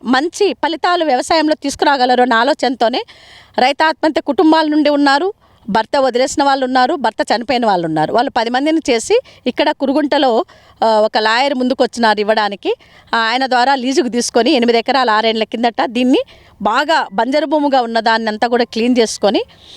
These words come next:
దీంట్లో ఘనజీవామృతము, ద్రవజీవామృతము ఒక మూడు ఆవులు కొన్నాము. ఇది ఒక పెట్టుబడిగా ఫస్ట్ నేను ఇస్తున్నాను.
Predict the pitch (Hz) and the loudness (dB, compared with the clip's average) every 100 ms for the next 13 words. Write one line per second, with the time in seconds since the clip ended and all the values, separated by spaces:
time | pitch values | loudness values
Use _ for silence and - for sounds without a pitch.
0 | - - 247 269 285 233 262 262 311 277 | -20 -2 0 2 0 2 0 2 2 2
1 | 277 254 262 226 226 240 277 240 233 233 | -2 0 0 2 -2 0 0 -2 -4 -4
2 | 226 220 214 226 220 269 269 226 208 208 | -2 -2 0 0 0 -2 -2 -2 0 0
3 | 359 - _ - - 262 285 254 233 220 | -2 -4 _ -8 -2 2 2 0 -2 -2
4 | 247 294 277 294 302 240 - 302 254 247 | 0 0 0 0 0 -4 -2 0 2 0
5 | - 262 254 214 330 | 0 0 0 0 -2